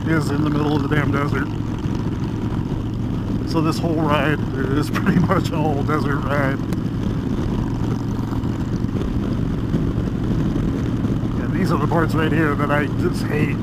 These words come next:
It's just a straightaway road. It's really not all that much fun.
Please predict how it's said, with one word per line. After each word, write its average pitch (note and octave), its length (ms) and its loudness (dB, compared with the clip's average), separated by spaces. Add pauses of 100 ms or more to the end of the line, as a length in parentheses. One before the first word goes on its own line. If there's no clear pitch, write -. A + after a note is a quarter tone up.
It's - 200 -2
just B2 200 -2
a D3 80 0
straightaway D#3+ 520 2
road. D3 380 2
It's D3 140 -2
really D#3 220 2
not D3 180 0
all C#3+ 140 0
that C#3+ 80 0
much C#3+ 160 -2
fun. C#3 320 0